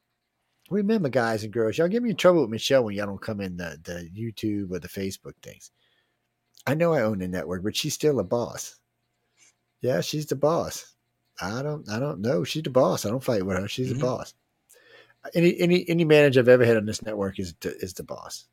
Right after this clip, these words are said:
Speaker 1: I may own it, but they're the boss. Because I can't go around second guessing my managers. Why have one?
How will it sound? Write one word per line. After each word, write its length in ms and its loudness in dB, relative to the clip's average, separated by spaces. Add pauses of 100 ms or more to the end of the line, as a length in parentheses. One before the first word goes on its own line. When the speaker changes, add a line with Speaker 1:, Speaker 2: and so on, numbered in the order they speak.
(140)
Speaker 1:
I 60 -6
may 220 -2
own 260 -4
it, 80 -8
but 160 -8
they're 160 -6
the 80 -12
boss. 280 -14 (540)
Because 220 2
I 60 2
can't 240 2
go 80 8
around 200 6
second 240 2
guessing 260 2
my 100 -2
managers. 420 -2
Why 180 -2
have 240 -4
one? 140 -20